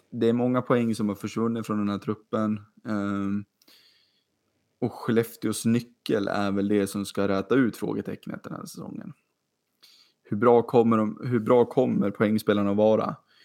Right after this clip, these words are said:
Möller och Lindström vet vi, de producerar alltid. Ehm,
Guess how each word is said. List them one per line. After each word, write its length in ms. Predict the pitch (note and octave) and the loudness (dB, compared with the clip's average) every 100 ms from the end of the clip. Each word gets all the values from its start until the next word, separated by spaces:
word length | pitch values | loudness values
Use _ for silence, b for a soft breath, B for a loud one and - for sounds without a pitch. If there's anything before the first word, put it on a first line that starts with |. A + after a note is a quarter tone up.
| b b _ | b b _
Möller 300 | A2+ A#2 A#2 | 2 4 4
och 60 | A2+ | 4
Lindström 440 | A2+ A2+ - A2 | 4 0 -2 0
vet 360 | G#2+ A2+ A2 - | 2 0 -2 -2
vi, 280 | A2 G#2 - | -2 -2 -6
de 360 | A#2 A2+ G#2 - | -4 -4 -4 -4
producerar 460 | A2 G#2 G2+ G2+ G2+ | -2 -2 0 0 0
alltid. 560 | - - - - F#3+ - _ _ | 0 -4 -6 -12 -12 -16 _ _
Ehm, 720 | - - - - - - - | -12 -10 -8 -10 -10 -10 -14